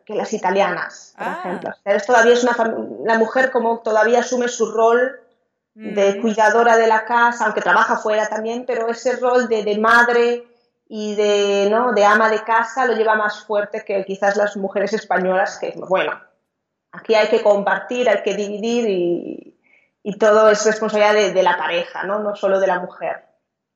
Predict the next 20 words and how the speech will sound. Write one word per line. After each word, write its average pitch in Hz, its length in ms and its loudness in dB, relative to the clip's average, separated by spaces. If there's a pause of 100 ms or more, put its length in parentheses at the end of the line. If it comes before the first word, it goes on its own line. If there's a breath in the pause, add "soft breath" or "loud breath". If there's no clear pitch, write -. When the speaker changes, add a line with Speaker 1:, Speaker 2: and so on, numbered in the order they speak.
(140)
Speaker 2:
Bueno. 175 420 -20
Speaker 1:
Eso 240 160 2
es 254 40 4
lo 269 120 6
que, 262 180 -2
desde 220 220 -2
mi 214 100 -4
punto 220 260 -6
de 208 100 -4
vista, 208 280 -4
Speaker 2:
Sí. 202 60 -4
Speaker 1:
yo 202 120 -2
he 196 60 -2
podido 196 320 -2
observar, 175 540 -8
¿no? 196 340 -10 (140)
Speaker 2:
Sí, 180 360 -20
gracias. 180 600 -12 (200 loud breath)
Speaker 1:
Mm. 190 40 -16 (240 loud breath)
Speaker 2:
Am, 269 500 0